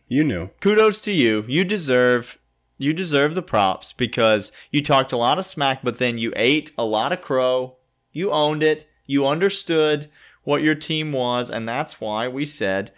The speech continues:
Speaker 2: <clears throat> that you were not one of the worst fan bases in all of the S E C.
Speaker 1: No.
Speaker 2: Do you remember that, Clint?
Speaker 1: I do. Daniel.
Speaker 2: That, that does not apply
Speaker 1: No.
Speaker 2: to the rest of the week.
Speaker 1: No.
Speaker 2: That sentiment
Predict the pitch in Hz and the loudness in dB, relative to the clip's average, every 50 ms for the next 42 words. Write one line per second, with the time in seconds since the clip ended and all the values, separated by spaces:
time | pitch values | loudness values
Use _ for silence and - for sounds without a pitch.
0 | _ _ - - - - - - - - - - _ _ _ _ - 170 156 143 | _ _ -20 -20 -20 -20 -20 -20 -20 -20 -20 -20 _ _ _ _ -10 -8 0 4
1 | 180 180 180 180 214 240 247 247 226 208 220 226 247 220 160 110 - - - - | 4 4 4 4 0 2 2 2 0 0 -2 -2 2 2 2 2 0 -2 -12 -20
2 | - _ - 143 139 151 156 156 143 143 151 135 123 117 123 127 131 131 131 - | -20 _ -6 -2 0 2 2 0 0 2 0 0 2 2 2 2 2 2 0 -6
3 | - - - 113 107 107 107 101 101 98 95 95 - 101 95 98 101 95 92 90 | -12 -8 -6 -4 -4 -4 -4 -2 -2 -2 -2 -4 -8 -14 -12 -10 -10 -10 -8 -8
4 | 90 90 87 90 - - - - - - - - - - - - - 101 92 87 | -8 -10 -10 -12 -12 -14 -14 -14 -16 -18 -20 -20 -18 -20 -16 -12 -8 -6 -6 -6
5 | 80 73 - _ _ _ _ _ _ _ _ _ _ _ _ _ _ _ _ - | -6 -8 -12 _ _ _ _ _ _ _ _ _ _ _ _ _ _ _ _ -20
6 | _ - 123 147 151 156 175 196 220 226 226 208 196 - - 277 285 285 _ _ | _ 0 0 2 2 2 2 0 0 -2 -4 -4 -6 -8 -10 -12 -12 -14 _ _
7 | _ - - - - - _ - 214 - 202 214 135 - _ _ _ - _ _ | _ -20 -20 -20 -20 -8 _ -6 -4 -4 -4 -6 -6 -10 _ _ _ -20 _ _
8 | 147 185 214 202 165 131 - - - _ _ _ _ _ _ _ - 156 170 190 | 0 0 2 2 2 0 0 -4 -16 _ _ _ _ _ _ _ 2 4 6 6
9 | 208 - - - _ - 131 160 185 226 196 - 202 170 160 165 175 175 175 175 | 4 2 -4 -18 _ 0 4 6 6 6 6 4 2 2 4 2 2 2 2 2
10 | 170 170 - 147 127 110 95 80 71 - - _ _ _ 139 107 104 98 92 78 | 0 -2 0 2 2 4 4 2 -2 -6 -16 _ _ _ -6 -4 -2 -2 -4 -4
11 | 76 76 76 - - - - - 160 139 135 120 120 123 123 120 - - 131 107 | -4 -8 -10 -14 -14 -6 0 0 2 2 2 4 4 4 4 2 0 -4 -4 -2
12 | 92 101 95 92 92 90 - - - - - - 240 254 262 262 143 160 190 233 | -2 -2 -2 0 -2 -4 -4 -8 -18 -20 -14 -8 -6 -4 0 4 4 6 6 6
13 | 311 320 370 - - 240 220 202 196 - 226 202 196 196 196 196 196 - - - | 4 0 -6 0 0 2 2 2 0 -2 -2 2 4 4 4 4 4 2 -4 -16
14 | - | -20